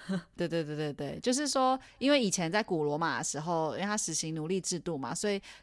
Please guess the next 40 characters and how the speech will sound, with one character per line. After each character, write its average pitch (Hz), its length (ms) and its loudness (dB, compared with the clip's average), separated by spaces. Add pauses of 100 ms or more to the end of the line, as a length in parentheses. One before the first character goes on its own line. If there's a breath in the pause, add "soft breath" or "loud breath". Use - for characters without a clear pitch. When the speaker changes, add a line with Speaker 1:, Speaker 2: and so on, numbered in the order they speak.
Speaker 2:
处 - 120 -4
在 185 160 4
社 202 220 2
会 196 160 2
最 196 160 0
低 185 240 -2
层 170 160 0
的 147 80 2
奴 147 160 0
隶 175 120 0
就 160 140 -2
会 160 180 -2 (140)
跟 160 160 0
社 170 200 2
会 175 120 0
地 165 140 0
位 165 100 2
更 160 220 0
高 143 180 0
的 143 100 -2
人 80 240 -8 (580)
打 156 180 8
招 160 200 4
呼， 170 140 2
但 302 300 6 (420)
社 320 100 6
会 302 80 12
地 294 120 6
位 277 80 10
高 254 140 8
的 240 80 6
人 196 60 4
就 214 100 4
不 - 100 2
会 180 100 8
跟 180 160 4
社 185 140 2
会 175 80 4
地 175 140 -2
位 170 200 2